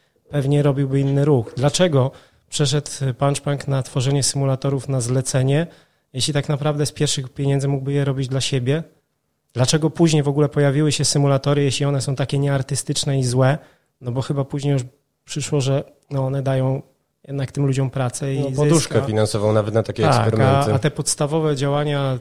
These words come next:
Speaker 1: typu artystyczne gry, no, faktycznie, pierwsza gra była Apokalipsa i ona, powiedzmy sobie, ja nie mówię, że ona zarobiła pieniądze, ale, mm, nie straciła.
Speaker 2: No, jeden z licznych sukcesów Kolbatera tak naprawdę.
Speaker 1: E, ale później, e,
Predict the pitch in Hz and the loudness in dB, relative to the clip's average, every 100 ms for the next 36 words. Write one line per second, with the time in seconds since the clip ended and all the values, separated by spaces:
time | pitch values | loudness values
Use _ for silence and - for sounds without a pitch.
0 | - 147 143 139 151 131 143 135 156 - | -8 -20 -14 -8 -2 -2 -2 -6 -4 -2
1 | 151 127 135 143 160 165 147 - - 147 | -2 0 0 2 0 -4 -14 -16 -16 -8
2 | - 147 127 107 147 - 135 143 135 135 | -2 0 0 0 -2 -2 -4 -4 -4 -2
3 | 131 - - - 131 147 - 139 127 131 | -4 -6 -18 -8 -6 -4 -6 -4 -4 -4
4 | 139 135 123 - _ _ _ _ 190 180 | -2 -4 -4 -10 _ _ _ _ -4 -2
5 | 202 160 135 156 143 147 151 151 143 147 | 0 0 0 0 0 0 0 -2 0 0
6 | 143 131 139 131 139 143 135 120 110 104 | -2 -2 -2 -2 -4 -2 -2 0 -2 -4
7 | 110 143 156 151 147 143 160 160 156 147 | -4 -4 -4 -6 -12 -12 -18 -20 -20 -8
8 | 151 - - 139 - 143 110 98 131 - | -6 -4 -4 -2 0 0 0 -4 -10 -4
9 | 143 147 135 143 147 143 - 143 - 139 | 2 2 2 -2 -2 -4 -4 -6 -2 -2
10 | - 135 - 131 - 165 107 98 92 87 | -2 -6 -2 0 2 4 4 2 0 0
11 | 82 92 87 92 147 - 139 139 139 131 | 2 2 2 0 -2 -4 -2 2 2 0
12 | 131 175 - 156 147 160 143 | -4 -16 -12 -4 0 2 2